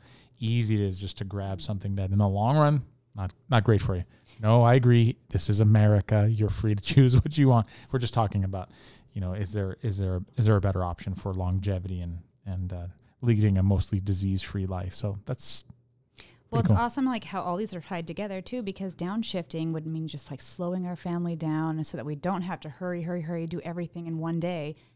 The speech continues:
Speaker 2: and then go pick up the fast food at night. So my family is so guilty of that. I don't cook. My husband doesn't cook. So having options available to us would be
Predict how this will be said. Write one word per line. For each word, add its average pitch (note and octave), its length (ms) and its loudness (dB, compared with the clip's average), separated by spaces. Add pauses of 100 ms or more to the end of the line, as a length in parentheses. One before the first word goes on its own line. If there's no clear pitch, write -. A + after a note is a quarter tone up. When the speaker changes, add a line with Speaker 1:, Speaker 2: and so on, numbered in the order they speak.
(120)
Speaker 2:
and E3+ 100 -16
then E3 100 -6
go D#3 160 -6
pick - 180 -4
up D3+ 140 -10
the D#3 60 -18
fast D3+ 340 -10
food C#3+ 140 -8
at - 100 -10
night. C#3 260 -12
So C3+ 320 -10
my D#3 140 -8
family D3+ 300 -6
is C#3 80 -10
so D3+ 160 -10
guilty C#3 280 -10
of C#3 60 -12
that. C3+ 180 -12
I D#3 140 -6
don't D#3+ 180 -4
cook. D#3 320 -8
My D3+ 80 -10
husband D3 340 -8
doesn't C#3 240 -8
cook. D3 240 -12
So - 120 -12
having D#3+ 380 -8
options D#3 400 -10
available D#3+ 420 -10
to A3 180 -12
us B3 240 -10
would D3+ 120 -12
be C#3+ 280 -10